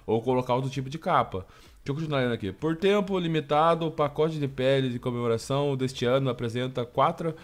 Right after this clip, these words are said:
aventureiros, bioma de temática. Ah, espreita através de linha das árvores como um lutador,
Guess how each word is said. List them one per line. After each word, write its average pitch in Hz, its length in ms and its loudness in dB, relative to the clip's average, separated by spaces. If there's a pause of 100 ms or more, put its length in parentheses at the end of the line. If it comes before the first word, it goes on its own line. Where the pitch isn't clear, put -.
(300)
aventureiros, 139 1120 2
bioma 143 560 2
de 147 160 -4
temática. 135 880 -2
Ah, 98 420 0
espreita 165 540 -2
através 139 400 2
de 127 80 0
linha 165 380 -2
das 127 220 0
árvores 147 560 2
como 143 300 0
um 135 180 0
lutador, 131 680 0